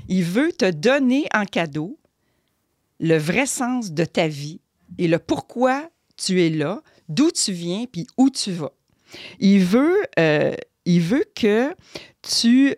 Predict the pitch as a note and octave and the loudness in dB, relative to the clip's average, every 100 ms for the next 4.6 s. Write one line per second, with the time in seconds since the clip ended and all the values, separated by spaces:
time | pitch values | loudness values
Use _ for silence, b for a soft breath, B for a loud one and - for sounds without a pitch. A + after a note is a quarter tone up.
0 | - E3 E3 D#3 E3 D#3 D#3+ - - _ | 0 2 2 0 -2 -6 -8 -12 -16 _
1 | _ _ - F#3 - - A#3 A3 - - | _ _ -4 -4 -2 0 0 0 -2 -2
2 | A#3+ D#4 G4+ G4 F4+ _ _ _ _ _ | -2 -4 -8 -12 -16 _ _ _ _ _
3 | _ _ _ _ _ F3 F3 D#3 F#3 D#4 | _ _ _ _ _ 2 2 4 4 4
4 | A3 G3+ F3+ E3 D3 C#3+ | 4 0 0 -2 -4 -12